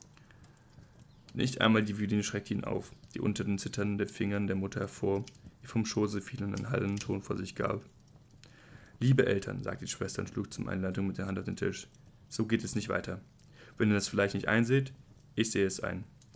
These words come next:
Ich will vor diesem Untier nicht den Namen eines Bruders aussprechen, sage daher bloß, wir müssen versuchen, es loszuwerden. Wir haben das Menschenmögliche versucht, es zu pflegen und zu dulden.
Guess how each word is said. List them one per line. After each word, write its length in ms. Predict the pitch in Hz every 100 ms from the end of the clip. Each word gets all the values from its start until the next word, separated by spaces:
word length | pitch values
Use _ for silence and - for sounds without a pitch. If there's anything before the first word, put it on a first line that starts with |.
| -
Ich 120 | - 113
will 100 | 120
vor 120 | 113
diesem 260 | 104 104
Untier 340 | - 120 120 110
nicht 180 | 98 98
den 80 |
Namen 260 | 98 104 104
eines 280 | - 98 -
Bruders 320 | 113 110 98
aussprechen, 480 | - 101 - 101 98
sage 220 | 98 98
daher 180 | 98 98
bloß, 340 | 98 104 104 - - - -
wir 100 | 101
müssen 240 | 127 131
versuchen, 340 | 98 101 113 107
es 120 | 95
loszuwerden. 560 | 101 98 - 92 95 - - - - - -
Wir 80 |
haben 100 | 98
das 200 | 95 92
Menschenmögliche 680 | 104 131 131 117 117 120 -
versucht, 380 | 104 110 120 -
es 120 | 107
zu 100 | -
pflegen 340 | - 117 117
und 100 | 98
zu 80 | -
dulden. 480 | 104 117 117 127 131